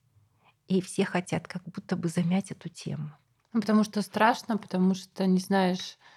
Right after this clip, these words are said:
Speaker 2: что сказать, как сделать. И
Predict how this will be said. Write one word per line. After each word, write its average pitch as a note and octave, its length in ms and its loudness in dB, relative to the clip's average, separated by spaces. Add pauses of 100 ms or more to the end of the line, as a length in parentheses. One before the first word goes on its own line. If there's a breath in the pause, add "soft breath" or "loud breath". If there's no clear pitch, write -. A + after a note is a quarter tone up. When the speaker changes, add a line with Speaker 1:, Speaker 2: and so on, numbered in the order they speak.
(460 soft breath)
Speaker 2:
что - 220 -6
сказать, G#3 600 0
как F3+ 200 -8
сделать. G#3 600 2 (560 loud breath)
И F3+ 460 2